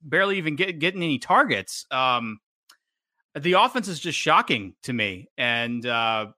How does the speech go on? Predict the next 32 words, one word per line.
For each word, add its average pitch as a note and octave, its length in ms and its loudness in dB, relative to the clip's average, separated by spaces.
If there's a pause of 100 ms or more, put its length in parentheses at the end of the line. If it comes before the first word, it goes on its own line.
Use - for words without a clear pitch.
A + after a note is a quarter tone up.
(540)
I, C3+ 100 -12 (440)
I, C3+ 180 -2
I D3+ 100 2
don't F#3 140 0
know. E3 120 2
I D#3 120 4
don't G3 160 2
know. G3 120 2
Maybe D3+ 240 -2
they're F3+ 140 0
just D#3+ 180 -10
keeping E3+ 240 -6
it F3 100 -4
Manila E3 600 2
before D#3+ 260 -6
they D3+ 80 -2
play D3+ 180 -6
Clemson, G#3+ 680 -6
but B2+ 260 4 (540)
I, A2 80 -6 (140)
I C#3 60 -2
don't E3+ 100 -2
know. E3 140 2
I A#2+ 100 0
mean, B2+ 160 -4
the C3 80 -8
defense F#3 440 -4
is D#3 140 -10
there, F3 280 4
but, C#3+ 280 -2
I C3+ 80 -4
mean, B2 320 -6